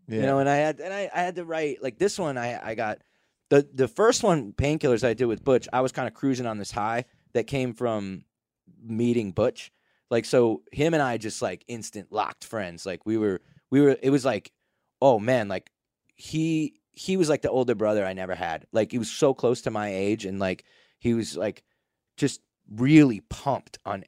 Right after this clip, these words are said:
Speaker 1: on everything. Like, Tom Petty, the Traveling Wilburys, loved that stuff. And I was just like, "Dude, we gotta make a record like that, like, acoustic, but not too acoustic, you know, let's go." And we just cruised. So I was running on that,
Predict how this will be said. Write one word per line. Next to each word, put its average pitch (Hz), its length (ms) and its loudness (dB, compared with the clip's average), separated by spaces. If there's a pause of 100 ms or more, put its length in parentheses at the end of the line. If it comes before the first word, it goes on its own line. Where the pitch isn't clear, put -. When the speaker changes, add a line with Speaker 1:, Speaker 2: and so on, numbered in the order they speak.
(100)
Speaker 1:
on 107 220 -6
everything. 113 400 -2
Like, 90 140 -12
Tom 120 260 -8
Petty, 107 260 -4
the 92 80 -8
Traveling 104 460 -4
Wilburys, 90 320 -4
loved 104 300 2
that 90 180 -6
stuff. 87 260 -6 (340)
And 107 120 0
I 117 40 2
was 113 120 -2
just 95 120 -10
like, - 120 -12 (200)
"Dude, 110 180 -10
we 98 100 -10
gotta 104 160 -6
make 98 120 -14
a - 40 -16
record 87 200 -14
like 80 140 -18
that, 95 300 -8
like, 98 120 -8
acoustic, 123 480 -4
but - 140 -10
not 104 220 -12
too 131 220 -4
acoustic, - 440 -12
you 95 60 -12
know, 98 100 -10
let's 90 140 -14
go." 101 280 -4 (380)
And 110 100 -4
we 135 140 6
just 117 200 -6
cruised. 104 640 -2 (320)
So 131 180 0
I 123 80 6
was 117 120 0
running 165 240 2
on 123 160 -2
that, 135 320 -2